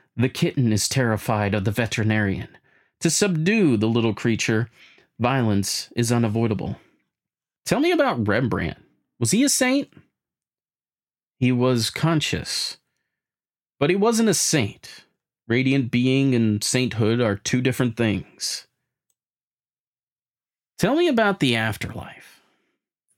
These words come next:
You and the dead share the same world. They aren't off somewhere in space. You, the living, are changing now. The dead are seeing all the,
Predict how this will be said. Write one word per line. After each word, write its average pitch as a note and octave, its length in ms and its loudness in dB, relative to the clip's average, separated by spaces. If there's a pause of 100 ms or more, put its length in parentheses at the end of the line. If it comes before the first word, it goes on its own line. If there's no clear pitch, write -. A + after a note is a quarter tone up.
(520)
You G3+ 460 4
and F#3 120 4
the E3 80 4
dead C3+ 420 2
share A#2+ 440 0
the A2 120 0
same G2+ 540 0
world. - 540 -8 (500)
They C3 140 2
aren't E3+ 300 2
off C3 320 0
somewhere A2+ 560 0
in F#2+ 120 2
space. - 840 -6 (260)
You, B2 220 2
the D#3 120 2
living, A#2 460 2
are G#2+ 160 0
changing G#2 680 0
now. F#2 260 -4 (800)
The B2 80 0
dead E3 320 2
are C3+ 200 0
seeing A#2+ 540 0
all A#2 480 0
the, G#2 220 -4